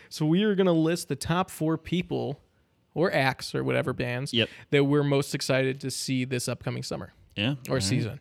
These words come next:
Speaker 2: Yeah.
Speaker 1: Uh, Nick, start us off.
Speaker 2: Okay. Uh, number four, I've got, uh, the band The National. Uh, if you're familiar with them, uh, they, um, are doing this, um, festival down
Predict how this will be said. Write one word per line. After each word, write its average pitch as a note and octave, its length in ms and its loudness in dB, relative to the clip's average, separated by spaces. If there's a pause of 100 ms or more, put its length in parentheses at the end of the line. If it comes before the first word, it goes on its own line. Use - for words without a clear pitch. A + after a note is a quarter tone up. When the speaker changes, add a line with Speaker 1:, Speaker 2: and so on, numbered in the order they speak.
(120)
Speaker 2:
Yeah. A#2 200 0 (480)
Speaker 1:
Uh, C3+ 400 2 (240)
Nick, A3+ 260 0
start C#3 220 0
us B2+ 100 -4
off. - 240 -8
Speaker 2:
Okay. G#2+ 260 -2 (640)
Uh, G#2 460 4
number D3+ 260 2
four, G2 560 2
I've G2 320 -2
got, G2 560 2
uh, F#2+ 280 0
the F#2 100 -4
band F#2+ 360 0
The F#2 80 -2
National. A#2 600 2 (600)
Uh, G#2 260 6
if G2 100 -2
you're G#2 80 0
familiar G#2 380 2
with G2+ 160 -2
them, A2 440 0
uh, F#2 360 4
they, G2 240 0 (400)
um, F2+ 540 0
are G2 100 -4
doing G2 440 -2
this, - 400 2 (100)
um, E2 380 -2 (600)
festival G2+ 600 0
down F#2 440 0